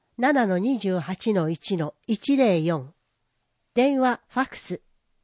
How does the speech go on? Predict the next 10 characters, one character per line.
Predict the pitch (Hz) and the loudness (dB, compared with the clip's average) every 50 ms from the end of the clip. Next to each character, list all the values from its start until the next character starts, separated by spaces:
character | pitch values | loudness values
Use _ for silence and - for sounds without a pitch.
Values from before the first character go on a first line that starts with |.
| _ _ | _ _
三 | - - 262 269 294 311 320 | -2 0 2 2 4 4 2
六 | 320 330 311 - 262 | 2 0 0 -2 -4
八 | 185 220 214 - - 240 240 | -4 -4 -4 -2 -2 -2 0
二 | 233 233 214 185 175 - _ _ _ _ _ _ _ | 2 2 2 2 0 -2 _ _ _ _ _ _ _
九 | - 277 302 320 320 311 | 0 2 4 6 6 6
四 | 302 302 285 247 196 | 6 6 4 4 2
九 | - - 226 233 240 233 | 0 0 2 2 2 4
四。 | 214 214 196 170 131 135 - _ _ _ _ _ _ _ _ _ _ _ _ _ _ _ _ _ _ _ - | 4 2 2 2 -2 -6 -14 _ _ _ _ _ _ _ _ _ _ _ _ _ _ _ _ _ _ _ -2
日 | 240 285 - - 285 247 | -2 -2 0 0 -2 -2
時、 | 190 - 165 160 | -2 -4 -8 -8